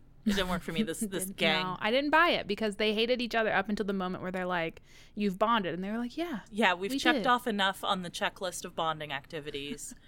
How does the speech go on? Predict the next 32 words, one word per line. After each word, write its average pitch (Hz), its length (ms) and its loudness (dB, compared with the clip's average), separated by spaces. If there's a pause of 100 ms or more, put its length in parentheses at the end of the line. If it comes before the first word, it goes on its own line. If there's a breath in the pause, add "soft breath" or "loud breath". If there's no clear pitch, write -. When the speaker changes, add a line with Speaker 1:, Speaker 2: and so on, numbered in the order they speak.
Speaker 1:
<laughs> - 220 -20
One 196 180 0
of 208 80 2
us 226 160 2
got 240 220 4
hurt. 160 500 0 (480 loud breath)
One 180 160 -4
of 180 140 -2
us, - 500 -4
uh, 185 420 4 (240)
caused 175 480 2
someone 160 300 -4
to 156 60 -8
get - 160 -4
hurt. 147 440 -2 (220 loud breath)
Speaker 2:
Yeah. 202 180 -6
Speaker 1:
One 175 140 0
of 170 100 -2
us 175 200 0
had 175 160 2
to 180 60 -12
yell 170 280 2
at 156 120 -2
the 165 120 -2
other 156 220 -2
one. 151 280 -8
You 190 180 -6
know, 175 200 2 (100)
it's 196 200 -8
like, 220 180 4
Speaker 2:
Mm-hmm. - 1160 -12
Speaker 1:
okay. - 220 -10